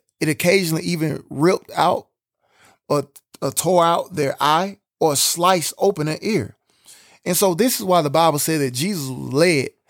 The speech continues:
like a sheep to the slaughter. Yes, he was led to be slaughtered for you and I. And why was he? It says here, he was wounded for our transgressions. Okay,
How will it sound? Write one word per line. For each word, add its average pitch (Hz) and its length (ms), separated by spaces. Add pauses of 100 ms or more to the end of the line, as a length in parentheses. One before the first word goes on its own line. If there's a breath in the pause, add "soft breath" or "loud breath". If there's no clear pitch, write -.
(220 soft breath)
like 151 180
a 135 40
sheep - 400 (120)
to 151 120
the 123 80
slaughter. 170 480 (500)
Yes, 165 380
he 175 140
was 131 180
led 147 320
to 135 100
be 127 120
slaughtered 147 560 (100)
for - 160
you 143 220
and 139 100
I. 135 220 (720 soft breath)
And 160 140
why 190 240
was 156 260
he? - 300 (400)
It 143 80
says 139 300
here, 139 180
he 143 120
was 127 180
wounded 139 360
for 127 140
our 123 160
transgressions. 117 960
Okay, 160 320